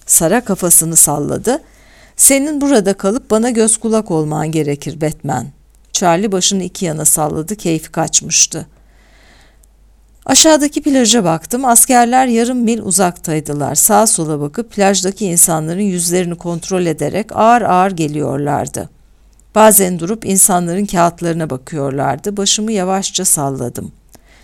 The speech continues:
"Teşekkürler Sara." Yokuştan aşağı inerek dalgaların vurduğu sert kumlara yürüdüm. Belli belirsiz görünen ufka baktım. Okyanusun koyu mavisini ve çivit mavisini bu uzak çizgiden başlayarak dalgaların beyaz köpükler halinde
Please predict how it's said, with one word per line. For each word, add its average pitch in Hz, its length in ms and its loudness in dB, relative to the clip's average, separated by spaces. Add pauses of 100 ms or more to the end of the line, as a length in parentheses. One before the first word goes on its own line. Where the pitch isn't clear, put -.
"Teşekkürler 170 760 2
Sara." - 420 -2 (720)
Yokuştan 269 480 0
aşağı 269 380 4
inerek 214 420 2
dalgaların 233 600 4
vurduğu 170 400 -2
sert 247 380 0
kumlara 170 440 -2
yürüdüm. 143 500 -6 (640)
Belli 202 300 4
belirsiz 160 540 2
görünen 160 480 -2
ufka 208 420 -2
baktım. - 440 -6 (680)
Okyanusun 277 680 0
koyu 254 280 0
mavisini 180 680 2
ve 214 160 2
çivit 233 340 -2
mavisini 156 640 0
bu 190 120 -4
uzak 247 360 0
çizgiden 165 580 -2
başlayarak 165 920 -2
dalgaların 233 640 2
beyaz 226 300 4
köpükler 156 500 -6
halinde 151 680 -2